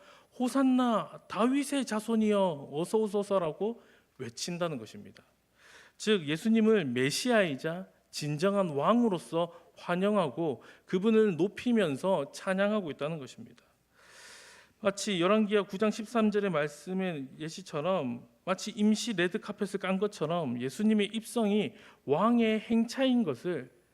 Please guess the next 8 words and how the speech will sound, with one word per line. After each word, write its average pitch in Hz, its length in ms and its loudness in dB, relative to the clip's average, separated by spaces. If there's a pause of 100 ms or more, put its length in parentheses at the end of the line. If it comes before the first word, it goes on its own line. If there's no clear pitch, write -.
(400)
예수님의 170 640 -4 (460)
백성들, 139 680 -6
예수님을 202 440 -4
따르는 220 420 0
자들이 156 420 -4 (280)
그것들을 151 540 -4
나타내고 139 540 -4
있습니다. 110 460 -14